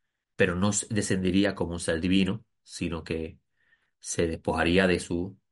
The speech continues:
divinidad y, y habría de sufrir por los pecados de Israel. Todo esto se encuentra en las profecías, amigas, eh, amigos, y en la literatura del Segundo Templo se abunda sobre esos temas. Eh,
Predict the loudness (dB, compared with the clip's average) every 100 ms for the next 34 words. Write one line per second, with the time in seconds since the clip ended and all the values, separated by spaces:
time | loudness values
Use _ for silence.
0 | _ -2 0 2 2 2 2 -2 _ _
1 | _ _ _ _ _ _ _ _ -2 -2
2 | -2 -4 -6 -12 _ -6 -4 -4 -6 -4
3 | -2 0 0 0 -4 2 6 6 4 -2
4 | _ _ _ _ _ _ -2 -2 -2 -2
5 | 0 2 2 0 2 4 2 0 -8 _
6 | _ _ _ _ _ _ -2 0 0 -2
7 | -6 -6 -6 -6 -6 -8 -10 -12 -6 -2
8 | 0 0 0 0 -2 -2 -2 0 2 0
9 | -2 -10 -20 -20 -20 _ 2 4 6 4
10 | 0 -4 -4 -2 -2 -2 0 -2 -2 -2
11 | -2 -4 -4 -6 -6 -8 -8 -6 -6 -8
12 | -2 0 0 -6 _ _ _ _ _ -20
13 | -20 -20 _ 0 2 2 0 -2